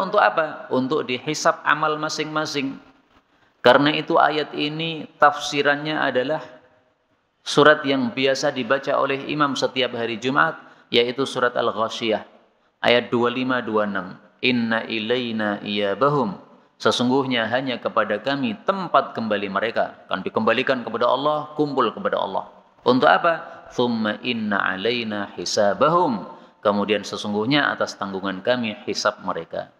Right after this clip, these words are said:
Jadi dikumpulkan untuk dihisab, itu makna ayat ini. Kalau sudah dikumpulkan, apa yang Allah lakukan?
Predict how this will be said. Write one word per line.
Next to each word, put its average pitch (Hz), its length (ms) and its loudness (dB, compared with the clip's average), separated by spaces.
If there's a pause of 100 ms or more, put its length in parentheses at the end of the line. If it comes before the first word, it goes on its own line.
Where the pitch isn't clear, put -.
(400)
Jadi 127 560 2
dikumpulkan 104 640 0
untuk 107 640 -4
dihisab, - 880 0
itu 107 240 -2
makna 98 640 0
ayat 90 320 -6
ini. 85 160 -12 (1500)
Kalau 175 240 10
sudah 202 240 4
dikumpulkan, 196 880 -2
apa 165 320 4
yang 160 80 -4
Allah 156 240 0
lakukan? 120 480 -2